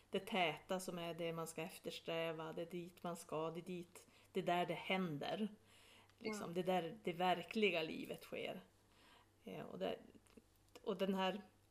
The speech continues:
Speaker 1: det är också de som i-, ifrågasätter, ja, men varför,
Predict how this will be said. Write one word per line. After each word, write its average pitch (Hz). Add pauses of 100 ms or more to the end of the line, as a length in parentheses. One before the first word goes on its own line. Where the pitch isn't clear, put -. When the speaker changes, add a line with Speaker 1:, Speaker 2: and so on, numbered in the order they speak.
(120)
Speaker 1:
det -
är 202
också 226
de 185
som 175
i-, - (200)
ifrågasätter, 185 (100)
ja, 175
men 170
varför, 170